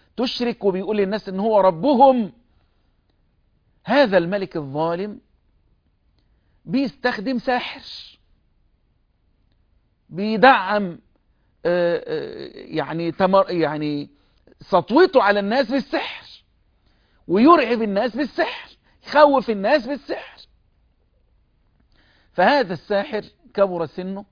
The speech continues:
وخشي أن يموت، فيموت معه العلم بتاعه. فقال للملك: يعني أريد غلاما قريبا لأعلمه السحر. وجاء هذا الغلام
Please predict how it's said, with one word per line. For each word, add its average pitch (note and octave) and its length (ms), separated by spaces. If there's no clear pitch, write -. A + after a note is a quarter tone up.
وخشي G3 580
أن F3+ 180
يموت، F#3+ 400
فيموت G3+ 460
معه F#3+ 340
العلم G3 480
بتاعه. E3 420
فقال A3+ 300
للملك: G#3+ 520
يعني G#3 640
أريد F#3 340
غلاما G3 680
قريبا G3 540
لأعلمه F3+ 720
السحر. - 460
وجاء F3 400
هذا E3 260
الغلام E3+ 440